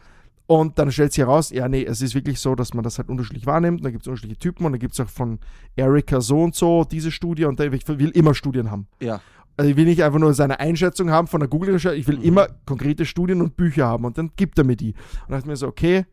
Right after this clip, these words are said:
Speaker 1: da hab ich zumindest ein bisschen mehr Vertrauen.
Speaker 2: Mhm.
Speaker 1: Und dann stellt sich heraus, ja, es gibt einfach unterschiedliche Menschen, haben ein unterschiedliches Verhältnis zur Nähe. Das ist so. Und das ist auch in Beziehungen manchmal paradox und deswegen braucht man auch manchmal, ähm, den Raum für sich selbst und manchmal den Raum gemeinsam. Das ist sehr, sehr wichtig.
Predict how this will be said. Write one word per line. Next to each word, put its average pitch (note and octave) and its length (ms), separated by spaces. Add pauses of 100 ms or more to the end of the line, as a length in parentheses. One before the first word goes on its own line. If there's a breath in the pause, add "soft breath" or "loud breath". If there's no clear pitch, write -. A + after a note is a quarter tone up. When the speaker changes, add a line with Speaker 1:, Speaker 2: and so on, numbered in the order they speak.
(140)
Speaker 1:
da E3+ 60
hab F#3 60
ich F#3 60
zumindest G#3 200
ein F3+ 60
bisschen E3+ 220
mehr B2+ 100
Vertrauen. A#2 340 (220 soft breath)
Speaker 2:
Mhm. G2+ 280 (440)
Speaker 1:
Und D#3+ 180 (140)
dann D#3+ 100
stellt G#3 220
sich G#3 100
heraus, G3 160
ja, G3 140
es D#3+ 100
gibt G3 160
einfach F#3 180
unterschiedliche F3 680
Menschen, F#3 420
haben D3+ 120
ein - 40
unterschiedliches E3+ 460
Verhältnis D#3 320
zur E3 120
Nähe. D#3+ 220
Das C3 140
ist - 260
so. G#2+ 180 (240 loud breath)
Und C3+ 80
das D3 120
ist F3+ 100
auch F3+ 80
in E3 160
Beziehungen F#3+ 480
manchmal D#3 160
paradox - 580
und E3+ 60
deswegen D#3 260
braucht E3 320
man E3+ 100
auch D#3 40
manchmal, D3+ 300 (420 soft breath)
ähm, A2+ 320 (220)
den A2 240 (120)
Raum B2+ 180
für A2+ 100
sich A2 160
selbst E3+ 300
und D#3 60
manchmal D#3 220
den D3 60
Raum C3 180
gemeinsam. C3 400
Das A2+ 120
ist B2+ 180
sehr, G#3 200
sehr F#3+ 240
wichtig. F#3 420